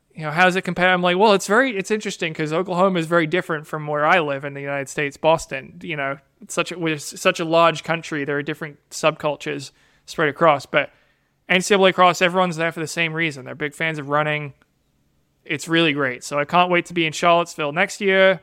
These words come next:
Madison twenty twenty-four, Columbia, Missouri twenty twenty-five. I've yet to come away from N C double A meeting like, "Man, that stunk." Like,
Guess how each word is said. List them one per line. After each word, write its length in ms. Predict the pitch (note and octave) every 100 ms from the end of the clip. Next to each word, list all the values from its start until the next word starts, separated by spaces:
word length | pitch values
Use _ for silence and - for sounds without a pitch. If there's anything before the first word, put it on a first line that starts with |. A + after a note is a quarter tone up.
| -
Madison 480 | E3 F#3 F3+ F#3 F3
twenty 240 | F3+ E3+
twenty-four, 720 | F3 E3 - F#3 F#3 F#3 F#3 - _ _ _ _ _ _ _ _
Columbia, 460 | E3 E3+ F#3 F#3
Missouri 460 | F3 D#3 F3 F#3 F3+
twenty 220 | F3+ F3
twenty-five. 720 | F3 F3 - E3+ E3+ E3+ - _ _ _ -
I've 160 | E3+
yet 240 | F3+ B3 B3
to 180 | A3+ G3
come 220 | G3 G3
away 220 | F3+ F3+
from 160 | E3+ E3+
N 120 | E3+
C 120 | F3
double 200 | E3 E3
A 80 | D#3+
meeting 220 | D3+ D3
like, 340 | D3 C#3 C3
"Man, 280 | G#3+ D3 C#3
that 160 | D3+ -
stunk." 480 | - D3+ B2+ - E3
Like, 240 | C3+